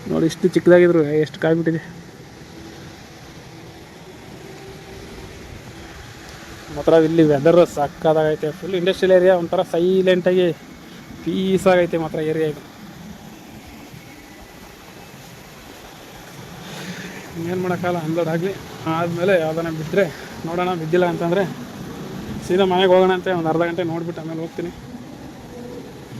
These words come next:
ಸುಮಾರು ನೋಡಿ, ಇವಾಗ ಅನ್ಲೋಡ್ ಆಯಿತು. ಎಷ್ಟು ಗಂಟೆ? ಐದು ಮುಕ್ಕಾಲಿಗೆ ನಾನು ಬಂದಿದ್ದು ನೋಡಿ. ಆರು ಗಂಟೆ ಹದಿನೇಳು ನಿಮಿಷಕ್ಕೆ ಡ್ರಾಪ್ ಆಗಿದೆ. ಆ, ಇವಾಗ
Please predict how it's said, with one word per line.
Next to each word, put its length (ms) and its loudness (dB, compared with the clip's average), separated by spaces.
ಸುಮಾರು 540 10
ನೋಡಿ, 160 2
ಇವಾಗ 220 10
ಅನ್ಲೋಡ್ 280 8
ಆಯಿತು. 280 2
ಎಷ್ಟು 220 -2
ಗಂಟೆ? 200 4
ಐದು 140 4
ಮುಕ್ಕಾಲಿಗೆ 440 4
ನಾನು 140 0
ಬಂದಿದ್ದು 380 0
ನೋಡಿ. 140 -6
ಆರು 240 2
ಗಂಟೆ 280 0
ಹದಿನೇಳು 360 0
ನಿಮಿಷಕ್ಕೆ 280 -2
ಡ್ರಾಪ್ 180 2
ಆಗಿದೆ. 260 0
ಆ, 20 -4
ಇವಾಗ 300 0